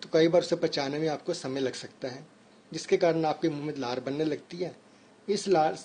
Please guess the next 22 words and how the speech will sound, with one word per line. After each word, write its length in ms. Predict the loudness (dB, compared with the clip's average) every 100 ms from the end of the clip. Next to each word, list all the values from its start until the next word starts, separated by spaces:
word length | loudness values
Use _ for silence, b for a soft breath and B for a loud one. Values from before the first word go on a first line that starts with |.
| -6
इससे 240 | -2 0
बचने 320 | 0 2 2
के 80 | 4
लिए 100 | 4
आपको 300 | 4 4 2
हल्के 340 | 2 -2 2
आहार 440 | 0 0 -8 -6 -4
का 120 | -2
सेवन 240 | -2 -4
करना 260 | -4 -4 -6
चाहिए 380 | -6 -8 -8 -12 -18 -20 B B B B
और 100 | 4
ऐसा 240 | 4 4 2
आहार 220 | 0 -2
लेना 220 | -2 -2
चाहिए 320 | -4 -2 -2
जिससे 300 | 0 -2 2
आसानी 260 | 0 -2 -6
से 60 |
पचाया 360 | -4 -2 0 0
जा 180 | -2 -6
सके। 500 | -8 -12 -14 -16